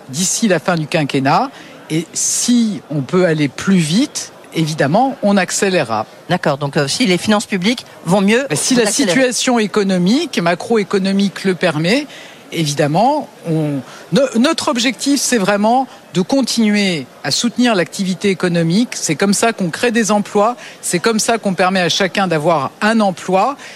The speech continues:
Speaker 1: et c'est comme ça qu'on crée aussi la richesse qu'on peut redistribuer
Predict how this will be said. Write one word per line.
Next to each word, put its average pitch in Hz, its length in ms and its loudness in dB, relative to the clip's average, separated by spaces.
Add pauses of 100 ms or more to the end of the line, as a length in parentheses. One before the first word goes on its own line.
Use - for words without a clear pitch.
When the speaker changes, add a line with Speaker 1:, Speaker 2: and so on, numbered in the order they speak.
(120)
Speaker 1:
et 156 60 -6
c'est 262 140 -2
comme 165 160 0
ça 269 180 0
qu'on 175 160 -4
crée 208 160 -4
aussi 240 480 0 (320)
la 151 120 2
richesse 233 680 0
qu'on 180 100 -4
peut 175 140 0
redistribuer 214 1000 0